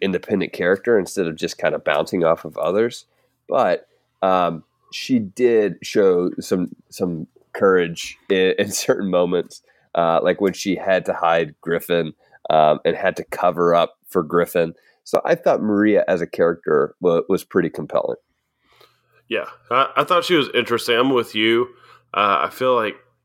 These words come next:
Speaker 2: she just needed a couple scenes to give her a little more time to shine. That's probably
Speaker 1: Yeah.
Speaker 2: about, and that probably would have done her some justice. What
Speaker 1: Yeah.
Speaker 2: about your, uh, most memorable line award?
Speaker 1: Well, my most memorable line <laughs> award,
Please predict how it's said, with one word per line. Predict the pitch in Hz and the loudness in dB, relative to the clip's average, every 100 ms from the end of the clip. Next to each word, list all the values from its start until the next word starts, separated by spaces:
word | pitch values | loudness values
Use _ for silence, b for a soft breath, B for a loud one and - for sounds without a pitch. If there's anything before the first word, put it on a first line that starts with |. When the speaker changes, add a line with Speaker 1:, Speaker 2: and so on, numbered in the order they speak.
| _ _ - | _ _ -16
Speaker 2:
she | - 120 | -8 -6
just | 120 117 | -4 -4
needed | 110 107 95 | -2 0 -2
a | |
couple | 92 104 78 | 0 0 0
scenes | - 92 92 87 | -2 2 2 0
to | 92 | -6
give | 92 | -4
her | 85 78 | 0 -2
a | - - 101 | -2 -10 -6
little | 101 98 | -2 -2
more | 90 | -2
time | - - 90 87 | -4 0 0 0
to | - | -4
shine. | - 67 71 - - - | -6 -4 -4 -6 -14 -14
That's | 78 | -4
probably | 92 78 76 | 0 0 -2
Speaker 1:
Yeah. | 67 | -4
Speaker 2:
about, | 69 - _ _ _ - | -6 -8 _ _ _ -4
and | 95 | 0
that | 87 | 0
probably | 90 78 | 0 -2
would | 78 | -2
have | |
done | 80 | -2
her | 76 | -4
some | - 80 | -6 -8
justice. | 62 52 - - - _ B B B - | -6 -6 -8 -10 -12 _ B B B -2
What | 120 | 0
Speaker 1:
Yeah. | |
Speaker 2:
about | 147 139 | 0 0
your, | 135 131 127 | 0 2 2
uh, | 120 | 2
most | 117 123 117 | 2 -2 0
memorable | 127 120 110 | 0 0 2
line | 104 143 | 0 0
award? | 104 76 65 _ _ _ _ _ _ | -4 -6 -10 _ _ _ _ _ _
Speaker 1:
Well, | 131 123 - _ _ - | 0 0 -2 _ _ -4
my | 123 139 135 127 - | 0 2 2 0 0
most | 110 - | -2 0
memorable | 110 95 92 | 0 2 2
line | 87 90 85 - - | 2 2 0 -6 -6
<laughs> | - - | -2 0
award, | 101 98 101 92 | 0 0 0 0